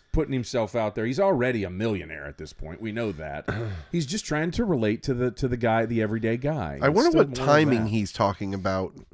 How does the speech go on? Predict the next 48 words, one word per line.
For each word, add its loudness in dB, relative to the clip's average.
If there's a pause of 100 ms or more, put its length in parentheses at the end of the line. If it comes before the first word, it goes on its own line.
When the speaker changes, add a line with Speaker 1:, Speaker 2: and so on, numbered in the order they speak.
(580)
Speaker 1:
Oh. 6
Speaker 2:
I 8
mean, 2
maybe 6
something 2
like 2
with 2
a 0
stock -2
market -2
or -6
something. -6
Speaker 1:
No, -2
I -6
don't -10
think -14
so. -10 (100)
Speaker 2:
No? 0
Speaker 1:
No, -2
I -2
think -6
he's -8
talking -2
about 0 (460)
his 0
timing 2
right 4 (100)
with 2
a 2
lady. -2 (600)
You 0
know, 2
you 2
don't 0
wanna -2
come -2
on -2
too -6
strong. -4
You -4
wanna -2
save -2
it -6
for -2
the, -2
the, -6
the -6
proper, -2